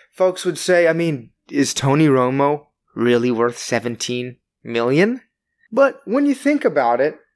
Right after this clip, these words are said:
football is one of C B S's entertainment properties, just like, you know, the James Corden show, right? Or just like Young Sheldon or whatever, right?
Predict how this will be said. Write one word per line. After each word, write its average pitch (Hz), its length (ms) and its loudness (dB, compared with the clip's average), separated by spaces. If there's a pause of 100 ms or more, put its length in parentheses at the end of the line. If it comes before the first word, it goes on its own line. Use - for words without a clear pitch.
(140)
football 190 960 0 (680)
is 185 220 4
one 196 240 -2
of 202 120 -2
C 202 200 -2
B 175 200 -2
S's 165 340 0
entertainment 156 920 -2
properties, 131 840 -2 (400)
just 135 420 -2
like, 156 460 -2 (120)
you 160 140 0
know, 143 160 4
the 143 140 0
James 160 340 0
Corden 151 420 -2
show, 107 380 -4 (840)
right? 147 400 0
Or 147 140 2
just 156 300 -2
like 151 180 0
Young 147 260 -2
Sheldon 143 640 -2
or 151 160 2
whatever, 151 380 2
right? 139 320 0